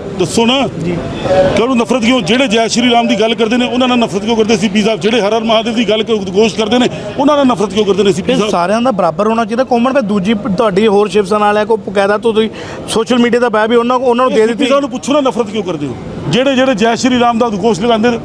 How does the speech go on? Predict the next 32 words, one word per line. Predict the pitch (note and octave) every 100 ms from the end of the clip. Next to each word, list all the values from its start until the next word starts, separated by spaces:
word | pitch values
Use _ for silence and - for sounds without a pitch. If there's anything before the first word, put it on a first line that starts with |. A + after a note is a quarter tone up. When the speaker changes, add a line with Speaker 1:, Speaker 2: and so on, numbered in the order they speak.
| -
Speaker 1:
ਉਹਦੇ | A3+
ਕੋਲ | B3
ਨਫ਼ਰਤ | G#3+ F3 G#3+
ਕਿਉਂ | A3
ਕਰਦੇ | F#3+ F3 F3+
ਹੋ? |
ਜਿਹੜੇ, | F#3 C4
ਜਿਹੜੇ | C4 C4
ਹਰ | - - - C#4+
ਹਰ | D4
ਮਹਾਦੇਵ | A#3+ A3 A#3+ A#3
ਦਾ | A#3+
ਉਦਘੋਸ਼ | G3+ F#3+ G#3+
ਲਗਾਉਂਦੇ | A3 A3 G#3+
ਨੇ, | B3+ - - -
ਉਹਨਾਂ | C#4 C#4+
ਤੋਂ | C4
ਨਫ਼ਰਤ | A#3 G#3+ -
ਕਿਉਂ | G3+ F#3
ਕਰਦੇ | F3+ F#3+
ਨੇ? | G#3+
ਪੁੱਛੋ, | - C4+
ਸੀ | G3
ਪੀ | A3 -
ਸਾਹਿਬ | B3
ਨੂੰ | B3
ਪੁੱਛੋ, | A#3+ C4 B3+ - - - -
ਕੀ | - D#4
ਨਫ਼ਰਤ | D#4 A3 A3
ਹੈ? | G#3+
ਦੱਸੋ | F3+ A#3
ਨਾ। | A#3+ C#4